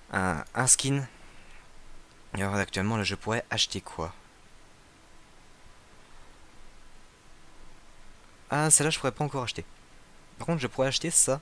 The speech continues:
la de, la W P. Ok. Bon, écoutez. Ah,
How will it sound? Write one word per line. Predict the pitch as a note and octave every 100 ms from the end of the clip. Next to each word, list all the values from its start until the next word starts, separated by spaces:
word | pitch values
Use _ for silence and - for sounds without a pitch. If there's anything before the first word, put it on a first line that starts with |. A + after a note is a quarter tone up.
| -
la | A#2
de, | A2+ A#2 A2 A2 G#2+
la | A2+
W | A#2 A2 G#2+
P. | - A2+ - - - - - - - - - - - - - - - - - - -
Ok. | - F2 - - - - - - - - - - - - - - - -
Bon, | C3+ E3+ -
écoutez. | F3 F3+ - E3 C3+ - - - - - - - - - -
Ah, | A#2+